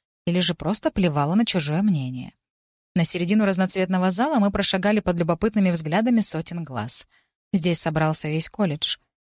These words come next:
Ученики и педагоги наблюдали за нами, будто за зверушками, и гадали, какие проблемы мы способны преподнести. Я физически ощутила волну неприязни.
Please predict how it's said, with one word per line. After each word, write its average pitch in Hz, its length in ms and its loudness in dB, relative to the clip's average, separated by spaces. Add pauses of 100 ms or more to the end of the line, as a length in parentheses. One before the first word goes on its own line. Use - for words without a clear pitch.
(120)
Ученики 170 540 0
и 240 40 -4
педагоги 185 440 2
наблюдали 170 500 2
за 156 160 0
нами, 156 260 2
будто 196 260 2
за 175 140 2
зверушками, 214 640 2 (280)
и 220 80 2
гадали, 202 380 2
какие 196 300 2
проблемы 175 480 0
мы 233 120 4
способны 175 520 0
преподнести. 190 800 -2 (580)
Я 175 160 2
физически 196 600 0
ощутила 170 520 0
волну 170 300 2
неприязни. 175 760 0